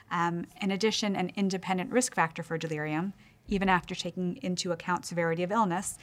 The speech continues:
is positive pressure ventilation, need for invasive mechanical ventilation. We can't really do much about these risk factors. I can't control somebody's age or severity of illness. I'm certainly not gonna withhold positive pressure ventilation from a patient who needs it.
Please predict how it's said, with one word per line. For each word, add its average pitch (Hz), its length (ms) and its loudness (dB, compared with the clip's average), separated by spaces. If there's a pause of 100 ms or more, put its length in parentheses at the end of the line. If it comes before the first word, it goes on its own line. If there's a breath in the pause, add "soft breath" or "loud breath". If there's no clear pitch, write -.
(280 loud breath)
is 180 520 4 (120)
positive 175 380 6
pressure 160 280 -4
ventilation, 151 640 -4 (280 loud breath)
need 185 220 0
for 170 220 2
invasive 165 400 -2
mechanical 156 420 -8
ventilation. - 600 -6 (920 soft breath)
We 247 80 -6
can't 320 200 2
really 196 280 2
do 170 320 -2
much 175 760 -2
about 165 460 2
these 165 280 -2
risk 165 260 -2
factors. - 720 -4
I 185 120 2
can't 180 320 -4
control 175 320 -4
somebody's 165 500 -6
age 165 460 -2
or 165 200 0
severity 165 460 -2
of 160 60 -4
illness. 175 540 -2 (340 loud breath)
I'm 180 120 2
certainly 202 280 -2
not 185 140 4
gonna 175 160 -2
withhold 175 460 4
positive 170 360 2
pressure 170 240 -4
ventilation 165 500 0
from 165 160 -6
a 160 40 -6
patient 165 360 -6
who 170 100 -6
needs 180 360 -2
it. - 200 -8